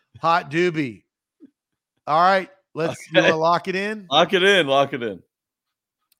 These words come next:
Speaker 1: Superman versus Muhammad Ali was an oversized comic book published by D C Comics in nineteen seventy-eight. The seventy-two page book featured Superman teaming up with heavyweight champion Muhammad Ali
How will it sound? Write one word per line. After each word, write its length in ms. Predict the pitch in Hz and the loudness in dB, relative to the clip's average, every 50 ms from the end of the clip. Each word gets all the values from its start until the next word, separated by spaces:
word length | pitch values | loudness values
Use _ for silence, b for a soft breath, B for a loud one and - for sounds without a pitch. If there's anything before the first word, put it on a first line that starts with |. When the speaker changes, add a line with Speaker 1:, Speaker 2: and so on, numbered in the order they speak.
| b b b b b | b b b b b
Speaker 1:
Superman 920 | - - - - 240 294 311 302 285 277 254 233 226 208 190 180 170 151 143 | -18 -14 -12 -8 -6 -6 -8 -8 -10 -12 -10 -8 -8 -8 -8 -10 -10 -12 -12
versus 520 | 131 185 196 196 226 214 - 233 214 170 | -12 -12 -10 -10 -10 -12 -12 -14 -14 -10
Muhammad 440 | 170 208 190 185 202 220 226 220 220 | -8 -8 -8 -6 -4 -4 -4 -4 -4
Ali 380 | 220 220 220 220 220 220 220 208 | -4 -4 -2 -2 -4 -4 -4 -6
was 180 | 196 175 151 | -6 -6 -6
an 80 | 180 175 | -6 -8
oversized 580 | - 151 196 220 233 180 - 233 214 180 - | -6 -6 -6 -6 -8 -8 -6 -6 -6 -6 -6
comic 360 | - 170 185 202 208 208 202 165 | -12 -12 -10 -10 -10 -12 -10 -6
book 320 | 156 - 180 156 _ _ | -4 -4 -4 -6 _ _
published 440 | - 175 175 170 190 165 - - _ | -4 -4 -2 -2 -4 -6 -6 -8 _
by 140 | 165 156 147 | -6 -6 -6
D 220 | 110 120 175 190 | -6 -10 -12 -12
C 200 | - - 180 160 | -12 -12 -12 -14
Comics 440 | - - 170 175 175 170 147 - 160 | -10 -10 -10 -8 -8 -10 -12 -14 -14
in 80 | 151 | -12
nineteen 340 | 147 151 165 151 - 156 156 | -10 -10 -12 -12 -14 -16 -16
seventy-eight. 640 | 139 - 160 143 131 127 127 139 151 156 147 - b b b b b - | -12 -10 -10 -8 -8 -6 -4 -2 -2 -2 -4 -8 b b b b b -8
The 80 | 151 | -8
seventy-two 800 | 147 - - - 202 220 226 285 277 269 240 190 - - - 202 165 | -8 -8 -8 -6 -6 -6 -6 -8 -10 -10 -10 -10 -12 -12 -14 -14 -12
page 400 | - 190 185 180 160 - - _ | -10 -8 -8 -8 -8 -10 -16 _
book 280 | - 170 170 160 - | -10 -10 -10 -10 -12
featured 440 | - - 175 160 - - 156 135 - | -14 -14 -14 -14 -12 -12 -14 -14 -14
Superman 680 | - - - 220 190 196 180 160 156 151 147 143 131 b b b b b b | -16 -14 -14 -12 -10 -10 -8 -6 -6 -4 -4 -6 -8 b b b b b b
teaming 440 | - - 214 240 262 285 277 240 220 | -10 -8 -8 -8 -6 -8 -10 -8 -8
up 200 | 220 214 214 - | -8 -8 -8 -8
with 140 | 196 147 - | -12 -10 -4
heavyweight 460 | 160 180 190 196 208 196 196 196 - | -4 -4 -4 -4 -4 -6 -6 -6 -8
champion 360 | 156 170 170 156 156 165 156 | -10 -12 -10 -10 -10 -12 -10
Muhammad 360 | 151 139 135 160 180 180 180 175 | -10 -10 -8 -8 -8 -6 -4 -2
Ali 420 | 165 160 156 151 151 147 143 | -2 0 0 -2 -2 -4 -4